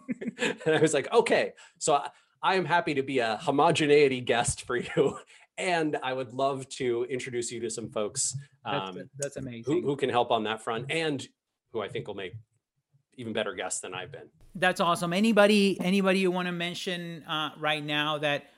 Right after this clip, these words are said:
Speaker 1: people should follow, um, on
Speaker 2: Oh,
Speaker 1: either
Speaker 2: yeah,
Speaker 1: podcast
Speaker 2: absolutely.
Speaker 1: or social media, or anybody doing great things?
Speaker 2: Yeah, yeah. If you're looking for folks who are, um, you know, especially talking about,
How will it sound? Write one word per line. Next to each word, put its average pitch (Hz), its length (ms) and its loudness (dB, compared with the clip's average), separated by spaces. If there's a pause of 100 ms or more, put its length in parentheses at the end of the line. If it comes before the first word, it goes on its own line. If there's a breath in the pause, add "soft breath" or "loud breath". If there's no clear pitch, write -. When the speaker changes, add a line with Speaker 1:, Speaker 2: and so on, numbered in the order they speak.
(100)
Speaker 1:
people 160 240 -2
should 156 260 -2
follow, 151 600 2 (120)
um, 143 320 0 (320)
on 156 360 0
Speaker 2:
Oh, 247 160 4
Speaker 1:
either 151 140 4
Speaker 2:
yeah, 214 120 0
Speaker 1:
podcast 165 220 4 (140)
Speaker 2:
absolutely. 156 240 0
Speaker 1:
or 139 40 -2
social 165 320 -8
media, 156 320 -4
or 151 80 2
anybody 151 380 -4
doing 151 180 -4
great 147 240 -4
things? 165 320 -8 (140)
Speaker 2:
Yeah, 185 180 -4
yeah. 180 200 2
If 151 140 -8
you're 160 80 -2
looking 190 200 0
for 202 120 -2
folks 175 320 -4
who 151 320 -4
are, 127 440 -2
um, 107 440 -4
you 143 80 2
know, 131 60 4
especially 156 420 2
talking 143 460 2
about, 117 800 0